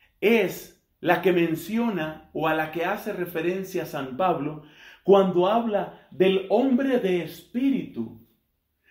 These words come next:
La expresión que él utiliza en el texto original es el hombre espiritual, anthropos neumáticos, el hombre que está lleno del espíritu, es decir, el que es criatura nueva.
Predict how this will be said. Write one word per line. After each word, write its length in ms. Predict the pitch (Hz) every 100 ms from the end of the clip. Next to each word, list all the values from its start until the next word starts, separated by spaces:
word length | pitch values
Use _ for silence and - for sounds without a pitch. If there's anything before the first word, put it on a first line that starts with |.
| -
La 160 | - 185
expresión 720 | 185 - 180 170 185 220 220
que 80 | 208
él 80 | 208
utiliza 640 | 208 196 190 247 240 170
en 80 | 156
el 200 | 143 139
texto 420 | 196 196 - 175
original 720 | 160 143 156 165 190 165 - - _ _
es 540 | - 202 208 - - _ _ -
el 240 | 175 160 -
hombre 540 | 190 240 226 202 180
espiritual, 1040 | 160 - 160 143 139 139 127 117 110 113 _ _
anthropos 1040 | - 240 269 240 214 196 - 180 - - - _ _
neumáticos, 1600 | 147 185 208 190 175 175 151 - 131 - 117 98 101 - - _ _ _ _ - - -
el 280 | 185 170 -
hombre 480 | 269 311 240 196 190
que 80 |
está 360 | 165 - 202 185
lleno 340 | 196 254 240
del 180 | 196 180
espíritu, 540 | 165 - 175 151 - 123
es 100 | 135
decir, 640 | 226 285 254 - - - -
el 240 | 175 -
que 340 | 170 175 240
es 140 | 247 -
criatura 640 | - 160 135 160 151 135
nueva. 440 | 127 107 98 110